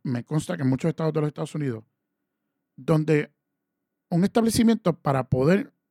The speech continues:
beber, eh, vender bebidas alcohólicas, presentar, este, espectáculos musicales, tiene que por ley para operar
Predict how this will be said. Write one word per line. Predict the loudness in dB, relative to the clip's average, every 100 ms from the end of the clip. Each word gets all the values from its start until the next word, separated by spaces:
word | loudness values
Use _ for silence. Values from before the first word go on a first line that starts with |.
| _ _ _ _ _ _ _
beber, | -4 0 4 4 2 0
eh, | 0 2 2 2
vender | 4 4 4 4 4 0 _
bebidas | -2 0 2 0
alcohólicas, | 0 -2 -2 -6 -14 -18 _ _ _ _ _ _ _
presentar, | -4 -2 -4 -2 -2 -2 -2 0 -2
este, | -4 -6 -6 -4
espectáculos | -4 -2 -6 -6 -4 0 2
musicales, | 0 -2 0 0 -2 _ _ _ _ _
tiene | -4 0 0
que | -2 0
por | 0 0
ley | 0 0 -2
para | _ -6 -2 -2 -4 -6
operar | -6 -4 -4 -4 -6